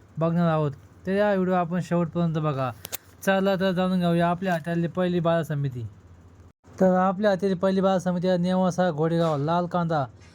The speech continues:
आवक होती सोळा हजार तीनशे बेचाळीस क्विंटल, किमान दर मिळाला एक हजार रुपये, सर्वसाधारण दर मिळाला दोन हजार आठशे रुपये, तर कमाल दर मिळाला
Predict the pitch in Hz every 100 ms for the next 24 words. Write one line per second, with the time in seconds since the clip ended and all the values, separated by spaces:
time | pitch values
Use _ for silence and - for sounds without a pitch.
0 | - - - 151 175 190 185 175 190 -
1 | 165 175 175 160 160 180 180 185 175 175
2 | 175 170 180 160 180 170 147 135 117 -
3 | - - - 185 196 196 190 190 185 190
4 | 190 185 190 190 196 - 156 160 160 151
5 | 147 135 123 - - - - - 190 196
6 | 190 202 196 190 190 190 190 190 190 180
7 | 185 190 180 170 175 165 180 - 180 165
8 | 147 131 117 - - - - 147 190 196
9 | 202 190 196 196 190 190 190